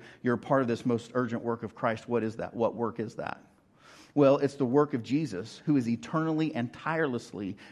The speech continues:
bringing everything and everyone together. It's really important that we understand that, that the work of Jesus is to bring together every tribe, every nation, every time on earth and in the heavens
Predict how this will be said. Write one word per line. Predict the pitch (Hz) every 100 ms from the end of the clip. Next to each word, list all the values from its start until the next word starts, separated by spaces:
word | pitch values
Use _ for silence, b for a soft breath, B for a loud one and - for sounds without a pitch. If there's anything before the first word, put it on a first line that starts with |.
| B
bringing | 131 120 117 -
everything | 147 151 143 135 127
and | 120 120
everyone | 120 113 117 110 107
together. | 120 110 - 69 113 - _ _ _ b b b
It's | 147 147
really | 170 185
important | 156 170 147
that | 123
we | 123
understand | 120 120 120 110
that, | -
that | 110 -
the | 151
work | 135 165 175
of | 160
Jesus | 131 147 117 113 -
is | 120
to | -
bring | 123 139
together | 139 120 113 110
every | - 131 143
tribe, | - 110 110 -
every | 120 131
nation, | 117 107 110 -
every | 131 131
time | 127 - 156 123 98 104 107 - B B
on | - 117 123
earth | 120 113 123 - - _ _ b b
and | - 120
in | 131
the | 131
heavens | 135 117 117 127 123